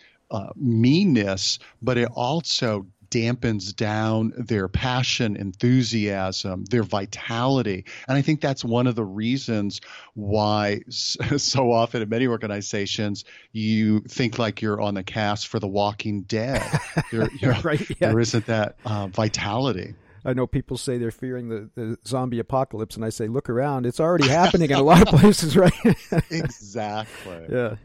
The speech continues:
Speaker 2: yeah. No, that's interesting. You know, but it's, it's funny because this idea of courage, and we, you know, we talk about that a lot at, at S L M,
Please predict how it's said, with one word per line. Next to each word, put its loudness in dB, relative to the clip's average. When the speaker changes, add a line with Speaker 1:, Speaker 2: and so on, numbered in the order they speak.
Speaker 2:
yeah. -6
No, 4
that's 4
interesting. 2
You 2
know, -2
but -8
it's, -8
it's -14
funny 2
because 2
this -2
idea 0
of 0
courage, 0
and -6
we, -4
you -8
know, -6
we -8
talk -6
about -6
that -6
a -4
lot -4
at, -10
at -8
S -6
L -2
M, -4